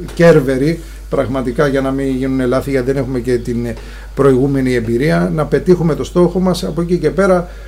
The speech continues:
αν μας αγκαλιάσει ο κόσμος, ε, και θελήσουμε να πάμε, ε, ε, παρακάτω, άμεσοι δημοκράτες είναι, θα διαβολευτούμε με όλο τον αμέσο δημοκρατικό χώρο. Δεν είναι ότι εμείς θα ηγηθούμε, θα κάνουμε.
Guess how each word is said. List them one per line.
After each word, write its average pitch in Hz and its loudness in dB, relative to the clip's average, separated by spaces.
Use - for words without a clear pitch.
αν 170 2
μας 156 0
αγκαλιάσει 156 2
ο 147 0
κόσμος, 139 0
ε, 127 0
και 139 0
θελήσουμε 160 0
να 147 0
πάμε, 151 0
ε, 139 0
ε, 131 0
παρακάτω, 151 2
άμεσοι 165 0
δημοκράτες 147 0
είναι, 190 2
θα 180 4
διαβολευτούμε 170 2
με 190 4
όλο 165 4
τον 135 -2
αμέσο 131 -2
δημοκρατικό 120 -2
χώρο. 180 4
Δεν 175 2
είναι 160 -2
ότι 139 -2
εμείς 131 -4
θα 135 -4
ηγηθούμε, 123 -4
θα 117 -6
κάνουμε. 185 -2